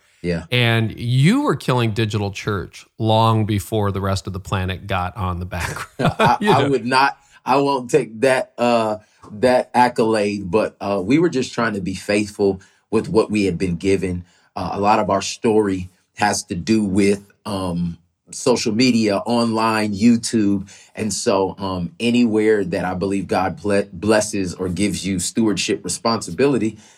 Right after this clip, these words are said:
Speaker 1: you gotta kinda work it there. So we were just trying to work it where we are at, and nobody knew we were all gonna be here, um, like this.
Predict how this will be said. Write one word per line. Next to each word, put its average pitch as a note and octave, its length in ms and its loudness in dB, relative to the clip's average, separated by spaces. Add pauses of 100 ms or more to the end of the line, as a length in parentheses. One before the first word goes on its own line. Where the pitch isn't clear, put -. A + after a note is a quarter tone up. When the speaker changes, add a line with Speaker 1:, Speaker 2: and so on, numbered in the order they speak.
(120)
Speaker 1:
you F#2+ 80 -6
gotta A2 240 2
kinda A2+ 300 0
work A#2 300 4
it F2 140 -6
there. F2 240 -4
So F2+ 240 -4
we G#2 140 2
were C#3 100 6
just B2 200 0
trying A#2+ 200 2
to G2+ 80 -4
work G#2+ 260 2
it G2+ 140 -2
where G2+ 160 4
we G2 160 2
are F#2 80 0
at, G2+ 260 2
and F2+ 380 -4 (260)
nobody F#2+ 760 2
knew G2+ 240 0
we G2 120 -2
were F2 160 -2
all G2+ 280 2
gonna F2+ 240 -2
be F#2+ 220 -4
here, F2 380 -2 (280)
um, F2 300 0
like E2+ 280 0
this. - 360 -2